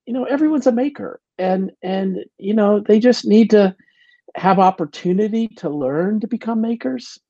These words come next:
um, to understand what these tools can do. And, uh, and we're seeing right now, I think, uh, you know, uh, during the covid nineteen pandemic, uh,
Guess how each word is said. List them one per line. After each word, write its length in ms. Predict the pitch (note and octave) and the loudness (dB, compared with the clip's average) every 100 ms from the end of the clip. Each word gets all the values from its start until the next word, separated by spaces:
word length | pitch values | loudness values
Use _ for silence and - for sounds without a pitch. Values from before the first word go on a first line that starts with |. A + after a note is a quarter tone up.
| - | -4
um, 340 | D3+ D3+ D3 - | -2 -2 -4 -4
to 240 | C#3+ C#3+ _ _ - | -4 -4 _ _ -4
understand 680 | D#3 E3 D#3+ - D3 D3 D#3+ | 2 2 2 2 4 6 6
what 200 | D#3 D3+ - - | 4 0 -4 -2
these 280 | D3 C#3 | 0 0
tools 420 | - - C#3+ D3 - | -4 -2 -2 -2 -6
can 220 | C3+ A#2 | -8 -2
do. 360 | B2 D3+ F#3+ - _ _ _ _ - | 2 2 2 -2 _ _ _ _ -8
And, 460 | D3+ D3 D3+ D3+ - | 0 2 2 0 -2
uh, 400 | - F3 E3+ E3+ F3 _ _ _ _ - | -2 2 2 2 -2 _ _ _ _ -8
and 180 | G#3 | -2
we're 80 | G#3+ | -2
seeing 400 | G#3 - D4 C4 | -2 0 2 4
right 260 | G3+ G#3+ F3+ | 4 2 0
now, 480 | D#3+ F3 A3 G3+ D3+ | -2 0 0 0 0
I 120 | D3 | 0
think, 240 | F3 D#3+ | -2 -2
uh, 160 | D#3 C#3+ _ _ _ _ _ - | -2 -4 _ _ _ _ _ -6
you 100 | F3 | -4
know, 100 | D#3 | -4
uh, 340 | - D3+ D3+ _ | -4 -2 -4 _
during 320 | D#3+ F#3 E3+ | 0 2 2
the 160 | C3+ C3 | -2 -6
covid 380 | - D3+ D3 C#3 | -2 0 2 0
nineteen 640 | C#3+ C3 - G#3+ A3+ G3 | 0 -2 -2 0 0 0
pandemic, 600 | D3+ C#3 C3 C3+ C#3 C#3 _ - | -2 0 2 0 -2 -6 _ -16
uh, 220 | D3+ C#3+ | -10 -8